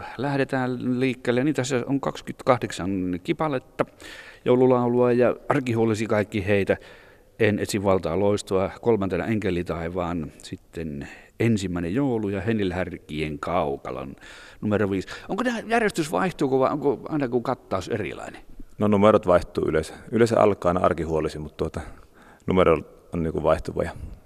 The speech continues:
Speaker 2: Mut laulut pysyy aika paljon samana kyllä.
Speaker 1: Mut sitten joka vuosi taitaa kuitenkin joku uusi laulu päätyä tänne.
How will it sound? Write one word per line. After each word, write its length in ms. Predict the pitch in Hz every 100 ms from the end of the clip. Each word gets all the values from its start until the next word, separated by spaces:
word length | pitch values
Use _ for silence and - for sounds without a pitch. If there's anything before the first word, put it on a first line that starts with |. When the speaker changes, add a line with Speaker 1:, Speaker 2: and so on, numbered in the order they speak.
| -
Speaker 2:
Mut 120 | 92
laulut 240 | 90 90 -
pysyy 220 | 92 92 87
aika 160 | 82 85
paljon 220 | 85 -
samana 320 | 82 78 73
kyllä. 260 | - 76 - - _ _ - - - - _ _ _ _ - -
Speaker 1:
Mut 160 | 143 151
sitten 760 | 175 160 - 175 160 170 165 160 - - - - -
joka 240 | 151 156 147
vuosi 200 | 123 139
taitaa 300 | 131 127 120
kuitenkin 380 | 123 123 127 160
joku 340 | 190 - 135
uusi 300 | 123 110 101
laulu 300 | 110 101 82
päätyä 440 | 80 80 58 73 65 -
tänne. 220 | - 57